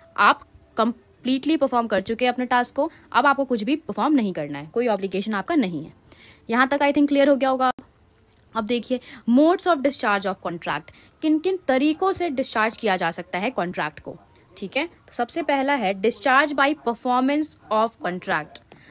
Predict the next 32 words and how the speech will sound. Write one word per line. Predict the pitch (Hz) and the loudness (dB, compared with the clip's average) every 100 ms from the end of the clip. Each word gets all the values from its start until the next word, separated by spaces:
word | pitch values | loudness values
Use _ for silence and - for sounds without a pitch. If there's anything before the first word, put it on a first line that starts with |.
| - - - | -20 -14 -8
Discharge | 226 - 277 349 320 | -6 2 4 4 2
by | 339 | 0
performance | 311 285 262 311 320 | 0 -2 0 0 -2
of | 311 | -2
contract | 285 269 262 247 | -2 -2 -2 -4
का | |
क्या | 254 208 | -4 -6
मतलब | 180 170 170 175 | -6 -6 -8 -6
हुआ? | 165 180 - - - | -6 -6 -8 -20 -6
Like | 262 269 294 | -4 0 2
for | 311 269 | 2 0
example, | 180 165 165 247 302 | -2 -4 -4 -4 0
एक | 285 - | -2 -4
स्वीपर | - 220 214 262 254 | -6 -6 -4 -2 -2
है, | 247 302 - _ _ _ - | -2 -6 -14 _ _ _ -18
ठीक | 208 233 | -14 -12
है, | 285 _ - - _ - - - - _ _ _ _ | -14 _ -20 -20 _ -14 -14 -14 -20 _ _ _ _
performance | - 214 269 269 311 | -8 0 2 2 0
of | 311 311 | 0 0
contract | 294 294 294 | 2 2 2
आपको | 294 302 | 2 2
याद | 277 262 | 2 4
होगा | 285 262 285 | 2 2 0
कि | 294 | 0
अपना | 247 262 277 | -2 2 2
अपना | 269 269 | 2 2
दोनों | 247 247 | 0 0
ही | 269 | 0
पार्टी | 254 254 | 0 -2
काम | 254 240 254 | -2 -2 0
कर | 226 | -2
दिए। | 208 214 | -4 -8